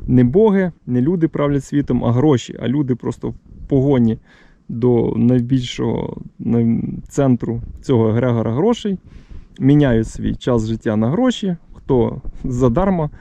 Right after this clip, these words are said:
себе продає свій час життя, хто міняє дорого. От. І, е, тому <laughs> ви нікуди не дінетесь, тому що в матеріальному світі люди придумали гроші для того, щоб,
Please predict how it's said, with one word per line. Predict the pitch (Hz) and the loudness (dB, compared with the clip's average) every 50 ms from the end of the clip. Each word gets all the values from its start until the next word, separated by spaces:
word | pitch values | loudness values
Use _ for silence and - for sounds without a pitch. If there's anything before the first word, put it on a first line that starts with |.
| - - - - | -10 -10 -10 -6
себе | - 147 127 135 131 | -4 -2 0 0 0
продає | 127 - 127 127 123 131 131 127 127 | 0 0 -2 0 2 2 2 2 2
свій | 123 - 135 123 | 2 0 -4 -4
час | - - 127 120 117 | -2 -2 -2 -2 0
життя, | 117 123 117 - 120 120 117 | 0 -2 -2 0 0 -2 -2
хто | - - - 120 | -2 -2 2 2
міняє | 117 117 113 113 110 110 113 | 4 4 4 2 2 0 0
дорого. | 113 143 202 220 208 196 180 175 - - - - - - - - - - - _ - - - | 0 2 2 2 2 0 0 -2 -4 -8 -16 -18 -18 -16 -14 -14 -16 -16 -18 _ -20 -10 -2
От. | 123 120 110 104 - - - | 0 2 2 2 0 -4 -8
І, | - 185 208 262 302 294 262 - - - - - | -4 0 2 4 4 2 0 -2 -6 -8 -6 -4
е, | - 127 123 123 131 - - - 131 - - - - - - - - - - - - - - - - | -4 -2 -2 -2 -2 -4 -4 -6 -8 -10 -14 -20 -20 -20 -20 -20 -20 -20 -16 -16 -16 -16 -16 -20 -6
тому | - 143 143 156 180 190 190 165 - | 0 2 4 6 6 6 4 2 2
<laughs> | - - - - - - - - - - - - - - | 0 -4 -8 -14 -16 -16 -14 -14 -14 -16 -18 -20 -12 -6
ви | - 131 156 | -2 2 2
нікуди | 160 160 - 147 139 127 135 | 2 4 2 0 0 2 2
не | 131 127 | 2 2
дінетесь, | 117 113 120 110 104 95 - 104 - | 2 2 2 2 2 0 -4 -8 -8
тому | _ 123 120 120 | _ 0 2 2
що | 117 - - | 0 0 -2
в | 110 | -2
матеріальному | 113 117 - 131 120 127 117 110 110 107 | -2 0 0 0 0 2 2 2 0 -2
світі | - - 214 240 226 - 175 | -2 0 0 0 0 0 -2
люди | 135 135 127 120 113 | -2 0 0 0 -2
придумали | - - 117 117 117 113 110 107 107 | -2 -4 -2 0 0 2 2 2 0
гроші | 110 147 233 269 233 - - | 0 0 -2 -2 -2 -2 -2
для | 139 123 123 | -2 -2 -4
того, | - - 262 233 196 | -2 0 0 0 0
щоб, | 160 - - 127 | 0 -2 -6 -8